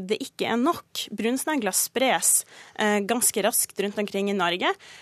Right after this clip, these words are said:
Eh, så selv om, eh, man er på en måte alene i den kampen i dag, eh, så spres, eh, brunsnegler. Og derfor så tenker vi at, OK, her er det behov for både politisk oppmerksomhet, men også noen konkrete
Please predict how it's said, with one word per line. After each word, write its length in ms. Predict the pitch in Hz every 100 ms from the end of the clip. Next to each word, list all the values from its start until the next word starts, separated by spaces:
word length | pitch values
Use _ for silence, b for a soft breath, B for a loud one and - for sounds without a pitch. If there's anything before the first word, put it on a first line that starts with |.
| B
Eh, 280 | 233 220 226
så 160 | - 254
selv 560 | - - 302 247 202
om, 220 | 226 226 226 -
eh, 120 | 214
man 220 | 214 220
er 160 | 226 220
på 100 | 202
en 60 |
måte 320 | 196 214 226 202
alene 560 | 214 214 180 240 226 175
i 60 | 175
den 180 | 190
kampen 320 | 190 226 220 202
i 120 | 202
dag, 260 | 262 294 220 B B B -
eh, 240 | 226 226
så 220 | - -
spres, 720 | 240 - 240 220 214 - - 190
eh, 240 | 180 175
brunsnegler. 640 | 170 190 196 - 170 123
Og 80 | 180
derfor 240 | 240 - 277
så 100 | 277
tenker 300 | 226 226 233
vi 100 | 226
at, 140 | 269 - -
OK, 160 | 220 277 349 349
her 160 | 254 233
er 100 | -
det 100 | 220
behov 280 | 220 214 226
for 260 | - 202 196 - 196
både 340 | 202 208 320
politisk 400 | - 202 190 - 165
oppmerksomhet, 460 | 185 185 269 359
men 120 | 320 254
også 240 | 160 -
noen 160 | 240 202
konkrete 840 | 202 196 - 185 190 - - 202